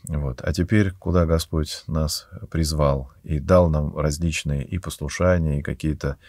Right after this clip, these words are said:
какое-то дело в церкви, и все мы служим Богу, и все надеемся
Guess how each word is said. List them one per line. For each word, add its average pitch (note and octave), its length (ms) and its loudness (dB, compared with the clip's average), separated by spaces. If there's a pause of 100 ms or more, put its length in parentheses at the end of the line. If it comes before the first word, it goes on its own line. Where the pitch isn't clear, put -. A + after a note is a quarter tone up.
(140)
какое-то D2 500 -2
дело D#2+ 540 0
в - 80 -12
церкви, C#2+ 600 0 (280)
и C#2+ 220 -2
все G2 220 0
мы E2 100 2
служим D#2 460 -2
Богу, F2 420 0 (240)
и C#2+ 80 -8
все F2 180 -2
надеемся D2+ 800 0